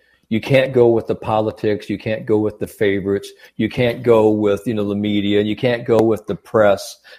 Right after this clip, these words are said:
and the pressure that says, "Hey, what about J T? What about J T?" Listen, you've got players on that team, you know, uh, that are out there for, you know, his captain's pick that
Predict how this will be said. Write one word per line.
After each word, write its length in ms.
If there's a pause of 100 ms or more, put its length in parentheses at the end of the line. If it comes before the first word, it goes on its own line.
and 140
the 60
pressure 580
that 140
says, 280 (160)
"Hey, 100
what 200
about 260
J 180
T? 260
What 140
about 240
J 180
T?" 400 (680)
Listen, 380 (160)
you've 180
got 300
players 540
on 180
that 220
team, 400 (380)
you 60
know, 160
uh, 260
that 400 (200)
are 200
out 220
there 320 (300)
for, 280
you 80
know, 100
his 240
captain's 480
pick 280 (460)
that 340